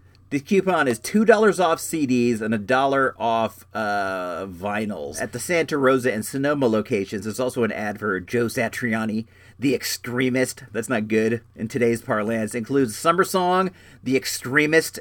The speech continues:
and his friends. Joe Satriani, the extremist, and his friends. That's, that's a loaded one. Oh, here we go. This, this, uh, coupon expires August nineteen ninety-nine, so we know that that is somewhere around that time. So this is,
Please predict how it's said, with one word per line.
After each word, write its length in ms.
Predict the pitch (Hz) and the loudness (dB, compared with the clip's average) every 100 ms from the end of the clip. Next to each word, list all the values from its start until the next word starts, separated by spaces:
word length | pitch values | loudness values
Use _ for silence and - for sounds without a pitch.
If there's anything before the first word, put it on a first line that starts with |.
| - | -10
and 120 | 107 | -8
his 120 | 92 - | -8 -10
friends. 640 | - 113 113 101 92 104 | -8 -4 -2 -2 -8 -10
Joe 280 | 117 175 196 | 2 4 6
Satriani, 840 | 226 226 220 190 160 151 151 156 - - - | 4 2 4 4 4 2 0 -2 -8 -20 -2
the 160 | 127 131 | 2 2
extremist, 720 | - - 135 135 139 127 - | 2 -4 2 2 4 2 -2
and 200 | 113 120 | -4 -4
his 160 | 110 | -4
friends. 540 | - - 113 110 92 - | -6 -6 -2 -2 -4 -6
That's, 300 | 110 - - _ - - - | -6 -6 -14 _ -20 -20 -14
that's 380 | 104 127 131 - | -2 0 0 0
a 60 | 123 | 0
loaded 500 | 120 123 120 117 117 | 4 4 4 0 -2
one. 160 | 117 | -2
Oh, 140 | - 143 | 0 0
here 140 | 160 | 0
we 80 | 139 | 0
go. 160 | 110 104 | 0 0
This, 180 | 120 - _ - | -4 -8 _ -6
this, 220 | 143 - - | -6 -6 -8
uh, 640 | 117 123 110 104 82 53 67 - | -4 -2 0 -2 -6 -8 -12 -10
coupon 600 | 170 175 151 131 113 107 | -8 -6 -4 -2 -2 -4
expires 720 | 104 - 147 139 123 101 - - | -8 -6 0 2 2 0 -6 -4
August 520 | 135 147 160 - - | -2 0 -2 -2 -6
nineteen 580 | 117 123 123 - 131 120 | -2 0 -2 -4 -4 -2
ninety-nine, 800 | 113 113 113 107 104 101 92 85 | 0 0 0 -2 -4 -6 -8 -10
so 100 | 101 | -6
we 100 | 113 | -2
know 160 | 120 | -2
that 140 | 110 104 | -2 -4
that 240 | 104 - | -4 -4
is 160 | 92 - | -8 -10
somewhere 480 | - 135 127 113 | -4 -2 0 0
around 240 | 113 110 110 | 0 -2 -2
that 160 | 95 | -4
time. 240 | - 101 101 | -6 -8 -6
So 60 | |
this 200 | 143 381 | -2 0
is, 220 | 370 233 | 2 -2